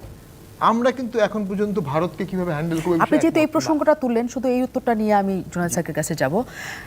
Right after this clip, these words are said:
Speaker 2: শেখ হাসিনাকে রাখার বিষয়ে তারা সবাই ঐক্যমত্যে পৌঁছেছিল, জাতীয় ঐক্যমত্য কিন্তু সেটা কেউ বলে,
Speaker 1: জি।
Speaker 2: ঠিক আছে? কারণ তারা একটা সিদ্ধান্তে গিয়েছিলেন। এই কারণে, এই কারণে তাদের কিন্তু জাতীয় সরকার গঠন করতে হয় নাই।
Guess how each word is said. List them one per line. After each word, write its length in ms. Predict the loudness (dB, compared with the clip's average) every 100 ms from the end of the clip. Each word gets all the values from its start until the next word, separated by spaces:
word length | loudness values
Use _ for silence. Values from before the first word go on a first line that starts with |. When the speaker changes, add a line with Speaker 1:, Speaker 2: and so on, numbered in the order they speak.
| -18 -18 -20 -18 -16 -2
Speaker 2:
শেখ 240 | 2 2
হাসিনাকে 400 | 2 2 2 4
রাখার 260 | 4 4 0
বিষয়ে 360 | 0 2 2
তারা 260 | 4 4 4
সবাই 280 | 2 0 0
ঐক্যমত্যে 460 | -4 -4 -2 -2 -6
পৌঁছেছিল, 460 | -8 -8 -10 -8 -6
জাতীয় 360 | 2 2 4 0
ঐক্যমত্য 440 | 0 -2 -4 -6
কিন্তু 220 | -6 -4 -4
সেটা 220 | -4 -2
কেউ 180 | 0 0
বলে, 200 | -2 -6
Speaker 1:
জি। 720 | -8 -14 -20 -20 -20 -14 -6
Speaker 2:
ঠিক 100 | 0
আছে? 280 | 2 2 -2 -4 -20 -20 -2
কারণ 180 | 0 2
তারা 140 | 2
একটা 120 | 0
সিদ্ধান্তে 500 | -2 -6 -4 -4 -2
গিয়েছিলেন। 440 | -4 -4 -6 -8 -10 -14 -18 -18 -20 -20 -20 -20 -2
এই 120 | 0
কারণে, 380 | 4 4 4 0 0
এই 120 | 2
কারণে 360 | 2 4 2
তাদের 380 | 0 0 -2 0
কিন্তু 180 | -2 0
জাতীয় 320 | 2 2 0
সরকার 340 | -2 -2 0 2
গঠন 280 | 0 0
করতে 260 | -6 -4 -6
হয় 240 | -2 -2
নাই। 140 | -4